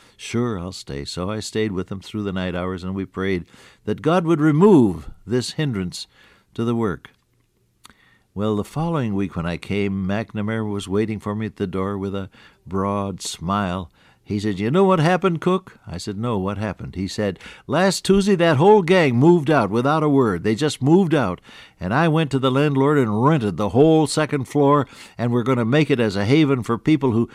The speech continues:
want to get started on a new life after they get saved." Hallelujah. <laughs>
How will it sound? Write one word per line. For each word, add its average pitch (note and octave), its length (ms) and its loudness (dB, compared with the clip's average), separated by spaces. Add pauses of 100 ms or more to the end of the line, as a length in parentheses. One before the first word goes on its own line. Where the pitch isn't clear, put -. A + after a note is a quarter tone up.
(220)
want C#3 180 0
to D3 60 2
get C#3 180 2
started B2 480 0
on A2+ 140 2
a A2+ 100 -2
new C3 240 4
life A#2+ 280 2
after A2+ 220 0
they A2 140 -2
get G#2+ 220 -2
saved." E2 480 -6
Hallelujah. E2 880 -8 (320)
<laughs> F2 100 -12